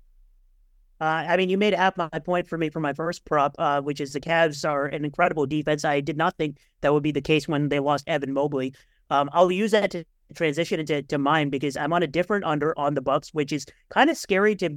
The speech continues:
be on, you know, a prop in a game where the team just fired their head coach, inspired ball, blah, blah, blah. Um, well, you see that the Bucks are six and a half point favorites in this one, which, uh, you know, kinda makes sense.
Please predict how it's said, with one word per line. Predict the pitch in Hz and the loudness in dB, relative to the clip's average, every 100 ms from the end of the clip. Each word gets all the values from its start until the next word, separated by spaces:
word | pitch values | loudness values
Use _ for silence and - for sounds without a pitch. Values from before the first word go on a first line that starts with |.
| 139 147 | -10 -6
be | 175 185 | -2 0
on, | 156 160 151 147 135 - - | 0 2 0 -2 -4 -10 -8
you | 156 | -4
know, | 139 131 | -4 -4
a | 147 | -6
prop | - 156 165 175 | -2 2 2 2
in | 160 | -2
a | 156 | -2
game | 143 151 147 | 0 -2 -2
where | 139 139 135 _ _ | 0 0 -2 _ _
the | 151 | -4
team | 190 180 | 0 0
just | 165 | 0
fired | - 160 156 | 2 2 2
their | 143 | 0
head | 156 143 | -2 -2
coach, | 151 143 139 131 | 0 2 0 -2
inspired | 139 135 - 160 160 147 | -6 -4 2 4 4 2
ball, | 143 143 | 4 4
blah, | 139 143 143 | 4 0 0
blah, | 139 | 0
blah. | 131 135 135 127 _ _ _ | -2 -2 -2 -4 _ _ _
Um, | 156 147 143 - | 0 0 0 -4
well, | 170 190 180 - _ _ | 4 6 6 2 _ _
you | 156 185 185 | _ -6 -2
see | 262 | 2
that | 247 196 | 4 4
the | |
Bucks | 170 196 - | 4 4 2
are | 160 | -6
six | - - | -6 -2
and | 170 | -2
a | |
half | 160 170 | 0 0
point | 180 139 | -2 -4
favorites | 143 147 165 185 | -2 -2 -2 -2
in | 180 | -2
this | 180 - | -4 -2
one, | 190 190 180 | -2 -2 0
which, | 156 156 - - _ _ - | 0 0 -4 -20 _ _ -4
uh, | 151 139 | 0 0
you | 139 160 | 0 0
know, | 143 139 - | -2 -4 -8
kinda | - 202 220 | 0 2 4
makes | 190 180 - | 0 -2 -2
sense. | 143 143 | -2 -2